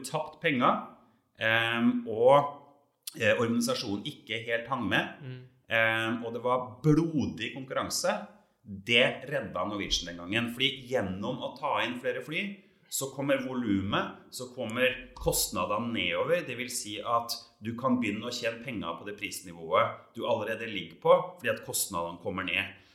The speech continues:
Speaker 1: Og det er det mange som misforstår i, når man skal drive en lavkost, lavpris. Uansett hvilket marked man snakker om, så er det snakk om volum. Du kan aldri drive noen ting, eh, lavkost,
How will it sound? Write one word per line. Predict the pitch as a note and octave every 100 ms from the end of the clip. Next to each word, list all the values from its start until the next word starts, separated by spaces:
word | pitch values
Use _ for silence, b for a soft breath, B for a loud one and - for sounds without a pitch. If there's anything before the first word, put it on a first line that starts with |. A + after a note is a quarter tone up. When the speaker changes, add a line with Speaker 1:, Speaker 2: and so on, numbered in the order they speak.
| b
Speaker 1:
Og | A2+ G2+
det | E3 E3 -
er | A#2+
det | B2
mange | B2 G2+ E2+
som | - G#2+
misforstår | A#2 G2+ D#2+ - F#2+ G2+ G2+ F2+
i, | F#2+ G2 G2 - -
når | G2+
man | G2+
skal | G2+ A2 F#2+
drive | F#2 F#2+ G2+
en | G2+ G2 G2 A2+
lavkost, | A#2 G#2 - - - G#2 - - - A2
lavpris. | G#2+ G2 F#2 - F2+ F2 G2+ - A2
Uansett | A#2+ - F3+ -
hvilket | D#3+ G2 G2
marked | A2+ A#2 - D#2+ D#2+
man | F#2
snakker | A2 F#2+ -
om, | E2+ F2+ B B B
så | -
er | A2+ F#2
det | -
snakk | - F#2 G2
om | G2
volum. | G2 G2+ A2 G#2
Du |
kan | A#2 B2+ - F3+
aldri | F3+ G#2 - A#2+ C3+
drive | F#2 G#2+ A#2+
noen | B2 D3+ E3+ -
ting, | E3 E3+ G2+ F#2+
eh, | G#2+ A#2+
lavkost, | A#2+ G#2 D3+ E3 - - -